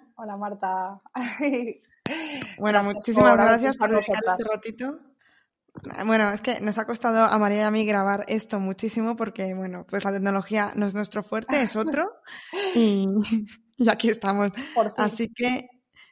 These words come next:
Speaker 2: em, bueno, antes de empezar a hablar sobre, sobre el lipedema, que es de lo que vamos a hablar hoy, cuéntanos un poquito quién eres, a qué te dedicas, en qué estás trabajando ahora, en qué proyectos.
Speaker 1: Bueno, pues soy María, soy la nutri de Yo también tengo lipedema y desinflamadas. Estoy especializada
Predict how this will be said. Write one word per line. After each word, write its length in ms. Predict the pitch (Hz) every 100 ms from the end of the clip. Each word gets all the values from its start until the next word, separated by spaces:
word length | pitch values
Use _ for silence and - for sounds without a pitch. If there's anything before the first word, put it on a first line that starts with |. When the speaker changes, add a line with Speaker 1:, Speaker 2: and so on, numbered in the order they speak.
| _ -
Speaker 2:
em, 680 | 240 214 202 202 202 202 -
bueno, 280 | 208 190 - _
antes 320 | - 220 254
de 60 | 233
empezar 720 | 233 226 226 226 214 - - _ _
a 60 | 208
hablar 220 | 214 214
sobre, 680 | 202 220 202 208 202 196 185 _ _
sobre 240 | - 226 220
el 60 |
lipedema, 460 | 208 208 202 240 269
que 80 | 240
es 60 |
de 80 | 214
lo 100 | 202
que 80 | 202
vamos 220 | 202 208
a 40 | 208
hablar 260 | 196 196 -
hoy, 560 | 240 277 320 - - _
cuéntanos 380 | 233 233 240 220
un 80 |
poquito 320 | 220 220 214 -
quién 220 | 196 208
eres, 420 | 262 294 302 294
a 80 | 202
qué 100 | 202
te 100 | 208
dedicas, 580 | 196 202 247 247 247 247
en 120 | 202
qué 60 | 220
estás 220 | - 220
trabajando 460 | 208 202 202 196 190
ahora, 240 | 214 247
en 100 | 220
qué 80 | 214
proyectos. 840 | 202 202 240 247 247 247 247 - _ _ _ - - 190
Speaker 1:
Bueno, 220 | 175 156
pues 160 | 170
soy 380 | - 185 185 190
María, 280 | 190 214 262
soy 220 | 247 226
la 140 | 208 196
nutri 300 | 208 202 190
de 120 | 190
Yo 100 | 196
también 300 | 196 202 202
tengo 180 | 208 202
lipedema 480 | 202 208 208 202 202
y 20 |
desinflamadas. 1040 | 202 196 202 196 208 202 247 254 302 294
Estoy 300 | 208 - 208
especializada 920 | 208 220 214 202 202 214 202 196 190